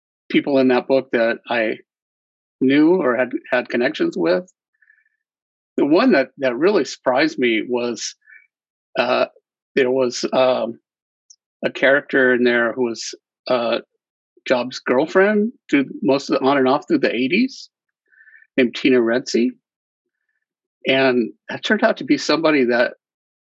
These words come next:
I had met a number of times in nineteen eighty and nineteen eighty-one,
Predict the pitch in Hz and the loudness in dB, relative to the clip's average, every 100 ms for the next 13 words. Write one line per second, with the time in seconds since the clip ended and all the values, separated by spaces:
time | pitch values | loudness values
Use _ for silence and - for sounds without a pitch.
0 | - 135 127 131 120 123 185 - 127 135 | -2 0 0 -2 -2 -2 -2 -2 -4 0
1 | 139 135 151 - - - - _ - - | -2 -2 -2 -2 -6 -16 -20 _ -20 -20
2 | - _ _ _ - 120 123 123 135 127 | -20 _ _ _ -2 2 2 0 2 2
3 | 127 135 117 123 123 127 117 113 131 - | 2 0 2 0 0 2 2 2 0 -2